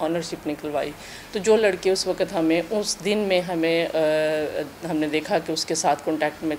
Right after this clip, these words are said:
थे, हमने उन लड़कों को भी जो है ना वो गिरफ़्तार कर लिया। उनमें एक लड़का इधर, अ, अ, गाँव था साथ उसका था, एक, अ, जलालपुर जट्टा वाली side पे गाँव था, वहाँ का था। तो हमने उनको भी जो है ना वो गिरफ़्तार कर लिया।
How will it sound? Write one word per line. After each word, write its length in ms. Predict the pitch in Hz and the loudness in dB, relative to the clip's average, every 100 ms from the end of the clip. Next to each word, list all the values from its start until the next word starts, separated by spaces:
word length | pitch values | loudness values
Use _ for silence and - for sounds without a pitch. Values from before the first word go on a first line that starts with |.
| 160 | -2
थे, 140 | 151 151 - - - | -4 -4 -14 -8 -2
हमने 260 | 175 175 | 0 0
उन 240 | 165 190 165 | 0 0 2
लड़कों 360 | 143 - 165 | 0 -2 -4
को 120 | 156 | -4
भी 120 | 147 151 | -4 -6
जो 140 | 165 | -4
है 120 | 156 | -2
ना 60 | 151 | -4
वो 60 | |
गिरफ़्तार 500 | 147 131 - 135 135 - | -4 -8 -4 -2 -2 -4
कर 80 | 123 | -8
लिया। 240 | - 123 - - - - | -8 -14 -14 -18 -12 -4
उनमें 220 | 202 208 | 0 2
एक 200 | 202 196 | 2 2
लड़का 280 | 196 175 180 | 2 4 4
इधर, 240 | 175 180 170 | 4 4 2
अ, 520 | - 156 151 151 151 - - - - | 2 2 4 2 0 -4 -14 -14 -10
अ, 40 | 135 139 127 127 147 | -6 -6 -6 -6 2
गाँव 200 | 160 180 190 | 4 4 2
था 80 | |
साथ 440 | 180 170 156 - 170 | 2 2 0 -2 -8
उसका 260 | 170 175 | -2 -2
था, 300 | 175 170 160 - - - 196 | 2 2 2 -2 -16 0 4
एक, 180 | 180 | 4
अ, 380 | 170 165 160 156 | 4 2 4 2
जलालपुर 380 | 151 175 170 165 | 2 2 2 0
जट्टा 220 | 170 185 | 0 2
वाली 180 | 180 151 | 2 0
side 240 | 175 - | 0 -2
पे 160 | - 151 | -2 -6
गाँव 260 | 143 143 147 | -4 -4 -4
था, 40 | 147 | -6
वहाँ 260 | 139 151 | -6 -6
का 140 | 135 - | -8 -10
था। 220 | - - - - - - | -10 -10 -12 -18 -16 -2
तो 180 | 196 175 | 4 4
हमने 360 | 165 190 202 196 | 4 2 2 0
उनको 320 | 208 180 175 | -2 0 0
भी 140 | 160 | 0
जो 140 | 156 160 | -2 -2
है 80 | |
ना 80 | 151 | -2
वो 80 | 156 | -4
गिरफ़्तार 520 | 151 143 - 135 127 - | -4 -6 -4 -4 -2 -6
कर 80 | |
लिया। 260 | 113 104 | -8 -8